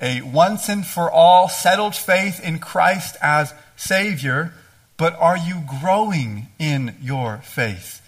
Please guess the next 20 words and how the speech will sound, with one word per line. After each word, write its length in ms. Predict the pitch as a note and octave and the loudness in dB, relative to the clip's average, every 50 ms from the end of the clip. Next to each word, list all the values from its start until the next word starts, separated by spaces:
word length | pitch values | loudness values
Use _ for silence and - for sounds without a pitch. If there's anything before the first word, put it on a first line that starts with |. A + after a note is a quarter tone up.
| _ _ - | _ _ -10
in 160 | A#2 A2 A2 | -10 -10 -10
Christ? 640 | - - C3 A2 G2+ G2+ G#2 - - - - - _ _ _ _ _ - D#3 | -8 -6 -4 -4 -4 -4 -8 -12 -14 -16 -16 -18 _ _ _ _ _ -10 -6
Your 340 | D3 D#3 D#3+ D#3+ D#3+ D3 - - - _ - | -4 -2 -2 -2 -4 -4 -8 -14 -20 _ -6
love 420 | C#3+ C#3 D#3+ F3+ G3 G#3+ G#3 F#3 | -2 2 4 4 4 4 2 -2
for 260 | - - - E3 C3+ | -10 -8 -6 -4 -4
him, 420 | A2 - - C3+ A#2 G#2 G#2 G2+ - - _ - | -4 -6 -6 -6 -6 -6 -6 -8 -12 -14 _ -10
your 200 | D3+ D3+ D#3+ E3 | -6 -4 -2 -2
trust 640 | D#3+ - - - G#3 G3 F#3 E3 - - - - - _ _ _ | -2 -4 -4 0 2 2 2 2 -2 -8 -10 -14 -18 _ _ _
in 200 | - G3 G3 G#3 | -4 -2 -2 -2
him, 480 | G3+ F#3+ D3+ F#3 F3+ D#3+ C3+ A#2 G#2+ - - - _ - | -2 -6 -6 -4 -4 -2 -2 -4 -6 -8 -12 -18 _ -6
your 320 | D3+ D#3+ E3 E3 D#3+ - | -4 -2 -2 0 0 0
obedience 800 | F3 F3 D#3+ C#3 F3+ F#3+ G3+ G3+ G3 G3 F#3+ F#3 F3 E3+ - - - _ _ - | 0 0 0 -2 -2 -2 -2 -2 -2 -4 -4 -6 -6 -8 -10 -14 -20 _ _ -8
to 280 | - - A3+ A3+ A#3 A3+ | -6 -4 -4 -4 -4 -6
him? 480 | D#3 - - D#3+ C3 G#2+ G2+ G2 G2 - _ _ _ _ - - - - | -6 -6 -4 -4 -4 -4 -6 -8 -10 -14 _ _ _ _ -20 -20 -14 -8
Do 80 | E3+ F#3+ | -6 -4
you 60 | G3 | -2
have 400 | F3+ F#3+ G#3 G3 - - - - - | 2 2 2 2 2 -2 -14 -10 -4
more 460 | F#3 F3 G3 A3+ B3 B3+ B3+ A#3+ - - - | -2 0 2 2 2 2 2 0 -4 -6 -10
peace 720 | - - C4 C4 A3 D3 A2 - - - - - - - _ _ _ _ _ - | -6 -2 -2 -2 0 -2 -4 -6 -6 -8 -8 -10 -12 -16 _ _ _ _ _ -4
now 600 | E3 F#3+ G#3 G#3+ G3 E3+ B2+ A2 G#2+ A2 A2+ | 0 4 4 6 6 4 4 2 0 -2 -4